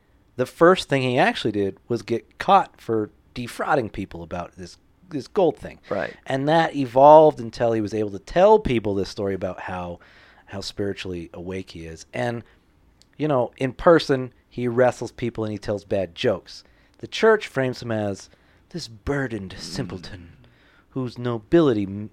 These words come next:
Speaker 1: could, knew no bounds. So it's important that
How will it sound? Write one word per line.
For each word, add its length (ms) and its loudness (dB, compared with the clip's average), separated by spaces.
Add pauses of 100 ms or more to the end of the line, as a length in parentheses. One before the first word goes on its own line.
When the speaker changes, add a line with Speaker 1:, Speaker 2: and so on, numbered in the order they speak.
(200)
Speaker 1:
could, 240 -14 (180)
knew 400 -4
no 220 -2
bounds. 680 -12 (440)
So 380 6 (200)
it's 120 -2
important 380 2
that 240 0